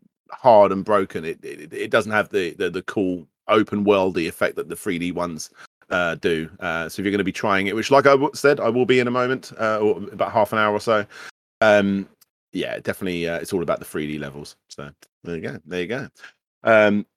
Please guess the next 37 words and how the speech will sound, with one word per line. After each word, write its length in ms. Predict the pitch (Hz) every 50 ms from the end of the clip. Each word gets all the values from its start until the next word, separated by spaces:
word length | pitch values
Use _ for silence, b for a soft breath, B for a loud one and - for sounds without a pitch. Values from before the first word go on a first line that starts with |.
| _ -
it's, 200 | - 80 - -
it's 180 | 170 151 -
just 140 | - 113 -
cool 160 | - 117 92 90
that 140 | 85 80 78
it 60 | 82
happens. 420 | 90 85 80 - 87 87 90 85
The, 140 | 80 113 104
the, 120 | 110 117 117
the 140 | 113 120
Sonic 300 | 110 - - 143 131 120
modding 280 | 110 110 101 98 98 95
community 360 | 90 101 95 90 85 82 90 90
never 260 | 92 98 90 80 82
fails 460 | - - 95 87 82 76 78 - -
to, 300 | - - 78 76 78 76 _ _ _ _ _
to 140 | - - 87
impress. 520 | 78 73 - - 78 78 - - - - _ -
They're, 240 | 85 80 76 65 -
they're, 440 | - - - - 80 - 92 92 85
they're 220 | 82 107 110 104
an 100 | 98 90
insane 440 | 90 87 82 - - 107 92 87 85
bunch, 380 | 78 80 78 73 69 - - -
and, 320 | - 80 80 78 80 76
uh, 160 | 80 80 80 73
I 40 | 82
wouldn't 200 | 85 87 82 82
have 120 | 78 71
it 60 | 71 67
any 160 | 71 73 71
other 120 | 69 71
way. 220 | 69 67 67 67 67 _ _ _ _ _ -
Uh, 260 | - - 67 - - - _ _ _ _ _ _ _ _ _ _ _ _ _ -
yeah, 140 | - - - _ _ _ _ _ _ _ _ _
great 200 | - - 73 - -
stuff. 260 | - - - - _